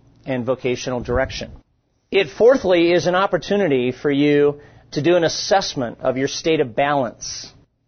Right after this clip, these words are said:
And the opportunity to engage new behaviors that will promote greater balance. Fascinated by the fact that some of the people that we've been tracking, particularly to this issue here of balance, have watched the element of time, the percentage of time that they have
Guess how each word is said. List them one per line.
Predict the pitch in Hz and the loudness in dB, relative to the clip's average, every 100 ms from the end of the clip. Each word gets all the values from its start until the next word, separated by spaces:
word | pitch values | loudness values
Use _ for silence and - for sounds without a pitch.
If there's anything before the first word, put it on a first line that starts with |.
| _ _ _ _ _ - | _ _ _ _ _ -6
And | 151 | -2
the | 156 | 0
opportunity | 185 190 - 185 170 - | 0 0 -2 0 0 -2
to | 147 | -2
engage | 131 117 156 175 131 | -2 -2 0 0 -2
new | 131 147 | -4 -2
behaviors | 135 127 160 139 120 117 - | -2 -2 -2 0 -2 -4 -4
that | 131 | -4
will | 131 127 | -2 -4
promote | - 123 135 143 151 - - - - - 117 | -4 -2 0 0 -2 -12 -20 -20 -20 -20 -4
greater | 135 170 185 | 0 2 0
balance. | 117 104 95 - - - _ _ _ _ - - | -2 -4 -8 -14 -18 -18 _ _ _ _ -10 -4
Fascinated | 214 269 226 190 165 143 | -2 -2 -2 -2 -2 0
by | 143 | 0
the | 131 | -2
fact | - 143 139 - | -4 -2 -2 -6
that | 123 | -12
some | - 165 | -8 -4
of | |
the | 156 | -4
people | 156 151 143 | -2 -4 -2
that | 131 | -4
we've | 135 123 | -4 -4
been | 123 | -6
tracking, | - 156 151 147 104 101 - _ _ _ | -6 -4 -4 -6 -12 -12 -16 _ _ _
particularly | - 127 175 185 151 | -12 -6 -2 0 0
to | 135 | 0
this | 147 151 | -2 -2
issue | - 135 | -4 -2
here | 135 | -2
of | 123 | -2
balance, | 131 131 117 117 - _ _ _ - | -2 -2 -4 -8 -14 _ _ _ -6
have | 165 156 | -4 -2
watched | 147 185 240 277 - - - | -2 0 0 -2 -6 -10 -12
the | 160 147 165 | -4 -2 0
element | 220 233 226 | 2 2 0
of | 208 | -4
time, | - 185 185 131 98 87 113 | -6 -4 -4 -4 -8 -14 -6
the | 123 | -6
percentage | 151 147 196 214 180 | -4 -4 -2 -2 -4
of | 180 | -6
time | - 160 156 147 | -8 -6 -4 -4
that | 127 | -2
they | 139 127 | -2 -2
have | 120 139 117 98 - | -4 -4 -4 -8 -12